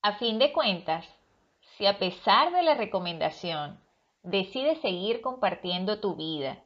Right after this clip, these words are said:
y tus intenciones con personas de confianza, está bien, pero al menos trata de escuchar solo lo que te dice tu voz interior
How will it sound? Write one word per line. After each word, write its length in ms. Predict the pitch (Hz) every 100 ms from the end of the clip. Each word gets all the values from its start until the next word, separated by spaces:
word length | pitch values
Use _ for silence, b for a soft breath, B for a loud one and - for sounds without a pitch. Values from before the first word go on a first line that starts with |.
| -
y 140 | 202
tus 180 | 202 196
intenciones 800 | 202 190 190 185 226 247 285 -
con 180 | 233 190
personas 500 | 185 - 180 180 208
de 140 | 220
confianza, 880 | 240 233 - 180 151 147 143 151 _ _ _ _ _ _ _ _ -
está 280 | 185 -
bien, 460 | 226 220 151 147 - _ _ _ _ _ _ _ _ _ _ _ -
pero 180 | 208 208
al 140 | 208
menos 580 | 247 320 370 392 - -
trata 380 | 220 214 214 269
de 80 | 262
escuchar 560 | 233 208 202 220 226
solo 640 | - - 294 302 339 359 320
lo 160 | 214 202
que 120 | 202
te 140 | 196
dice 400 | 175 196 214 -
tu 200 | 240 196 165
voz 280 | 160 147
interior 640 | 170 175 160 151 139 127